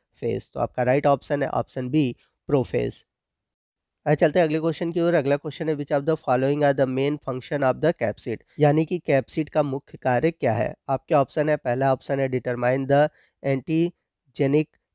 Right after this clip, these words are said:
specificity of the virus, सेकंड है protect genetic material from nuclease attack, आप थर्ड ऑप्शन है both A and B और लास्ट है none of these। तो इस क्वेश्चन का जो राइट ऑप्शन है ऑप्शन सी है both A and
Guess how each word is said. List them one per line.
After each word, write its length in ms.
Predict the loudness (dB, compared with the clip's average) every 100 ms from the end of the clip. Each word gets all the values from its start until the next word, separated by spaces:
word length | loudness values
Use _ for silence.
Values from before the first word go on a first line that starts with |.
| -8
specificity 840 | -8 -2 -4 -4 -10 -8 -4 -4 -4 -6 -2
of 200 | -2 2
the 160 | 0 0 _ -2
virus, 440 | 2 4 2 0 -10
सेकंड 300 | -8 -4 0
है 100 | 0 0
protect 500 | -2 -4 -4 -4 -2
genetic 400 | -4 -4 -10 -6
material 420 | -6 -4 -4 -4
from 280 | -2 0 0 -4 _ _ _ -6
nuclease 580 | -4 -2 0 2 4 2
attack, 300 | 2 2 0 _ _ _ _ _
आप 200 | -6 -6 _ _ _
थर्ड 220 | 0 2 4
ऑप्शन 360 | 2 0 -2
है 100 | 0
both 320 | -2 -2 -4 -4
A 80 | -2 0
and 200 | 0 0
B 80 | -2 -4 -6 -2
और 80 | 2
लास्ट 320 | 2 2 -2
है 60 | -4
none 220 | -2 0
of 140 | 0 -2 _ _ _
these। 300 | -6 -6 -6 0
तो 200 | 2 2
इस 160 | -2 0
क्वेश्चन 340 | 0 0 0
का 100 | 2
जो 120 | 4
राइट 240 | 4 4 4
ऑप्शन 420 | 0 0 0 2
है 240 | 2 0 -2 _ _ _ -2
ऑप्शन 380 | -2 0 -2 -2
सी 200 | 0 2
है 160 | 4 2
both 320 | 2 2 0 -2
A 200 | -4 0
and 220 | 2 0